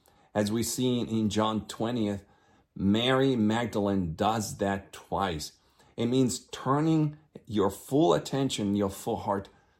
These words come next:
to the Lord. Ask him to show you and teach you the truth as we're commanded in Matthew seven seven. And it is a commandment. Only when we ask, we're gonna be able to receive.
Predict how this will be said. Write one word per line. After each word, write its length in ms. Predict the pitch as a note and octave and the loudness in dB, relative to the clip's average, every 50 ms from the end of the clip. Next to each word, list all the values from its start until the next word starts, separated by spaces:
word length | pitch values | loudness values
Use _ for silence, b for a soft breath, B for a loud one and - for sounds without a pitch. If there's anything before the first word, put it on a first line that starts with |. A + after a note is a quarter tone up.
| b b - | b b -8
to 160 | - - B2 | -2 0 2
the 120 | B2 A#2+ A2 | 4 4 6
Lord. 400 | G#2+ G2+ G#2 G#2 G2+ F#2+ E2 - b b b b b b b b b b b b b b - | 6 8 6 6 6 4 0 -4 b b b b b b b b b b b b b b 0
Ask 380 | - A#2 A#2+ B2 - - - - | 2 4 4 4 2 -2 -2 0
him 340 | A#2 G#2+ G2 E2 D#2 - _ _ _ _ | 0 2 0 0 -4 -8 _ _ _ _
to 120 | - - A2 | -6 -6 -4
show 400 | G2 - - - B2 A2+ A#2 A#2 | -4 -4 0 2 4 4 4 4
you 300 | A2+ A2 A2 G#2+ F#2+ - | 2 4 4 2 2 0
and 200 | - G#2+ G2 F#2+ | -2 -4 -4 -4
teach 340 | - - - A#2 A2 - - | -6 -8 -8 -8 -6 -4 -4
you 80 | A#2 G2+ | -4 -2
the 140 | G#2 G2+ | -2 -2
truth 560 | G2 - - - - A2+ A2 G#2+ F#2 F2 - - | -2 -4 -8 -8 -4 -2 0 0 0 -2 -4 -6
as 180 | G2 F2 - | -6 -4 -4
we're 140 | G2+ G2 F#2+ | -4 -4 -4
commanded 600 | - - G2+ F#2+ G2 G2+ G2+ G2 G2 F#2 F#2 b b b b b b b b b b | -4 -4 -2 -2 0 0 0 0 0 -2 -2 b b b b b b b b b b
in 100 | G#2+ G#2 | 0 2
Matthew 380 | G2+ G2 F#2+ - - G#2 G2 | 2 0 -2 -4 -4 -4 -4
seven 560 | F#2+ - - - - G#2 F#2 G2 F#2 F#2+ F#2 F2 | -2 -2 -4 -4 -4 -4 -4 -2 -2 -2 -2 -2
seven. 480 | - - G2 F#2 F2+ F2+ F2 D#2+ D2+ - _ _ _ _ _ _ _ _ _ _ - | -2 -4 -4 -4 -4 -4 -6 -8 -10 -14 _ _ _ _ _ _ _ _ _ _ -10
And 200 | - F#2+ F#2+ F#2 | -6 -2 0 0
it 80 | F#2+ F#2+ | 2 4
is 300 | G2 G2+ F#2+ - - - - | 2 2 2 -2 -6 -10 -8
a 100 | - F#2+ | -8 -8
commandment. 640 | - - F#2+ F2+ F2 F2+ F2+ E2+ E2 D#2+ D#2+ - - _ _ _ _ _ _ b b b b | -6 -4 -4 -4 -2 -2 -4 -4 -4 -6 -10 -12 -18 _ _ _ _ _ _ b b b b
Only 300 | - G2+ A#2 C3 C3+ C3+ | 0 2 2 4 4 4
when 180 | C3+ B2+ B2 A#2 | 4 4 4 2
we 160 | A2+ A2 - | 0 0 -2
ask, 480 | G#2 G2 F#2 F2+ F#2+ F#2+ - - - _ _ | -2 -2 -2 -2 -4 -6 -8 -12 -16 _ _
we're 120 | - G2+ F#2 | -6 -4 -4
gonna 140 | F#2+ F#2 | -4 -4
be 200 | F2 D#2 F2 F#2+ | -6 -6 -6 -6
able 160 | F2+ E2 E2 E2 | -6 -6 -8 -8
to 160 | - - D#2 | -8 -8 -8
receive. 480 | D2+ D2 - - - C2 - - - | -8 -8 -8 -10 -12 -12 -16 -16 -20